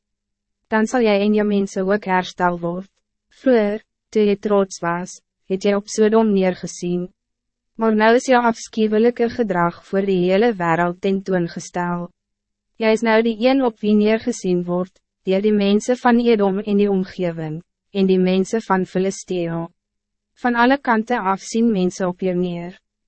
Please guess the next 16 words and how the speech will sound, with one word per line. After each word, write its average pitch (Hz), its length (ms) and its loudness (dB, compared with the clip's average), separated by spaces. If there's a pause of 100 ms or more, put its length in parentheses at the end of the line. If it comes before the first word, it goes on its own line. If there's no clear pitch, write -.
(140)
Dit 220 160 0
is 226 100 0
die 247 140 -4
straf 269 480 -2
op 240 160 0
jou 226 160 2
afschuwelijke 202 800 -2
sondes, 165 600 -4 (200)
sê 202 240 -2
die 208 140 0
Heere. 185 480 -4 (680)
Nou 226 240 2
sê 285 220 2
die 262 100 2
Oppermagtige 214 800 -2
Heere, 185 460 -2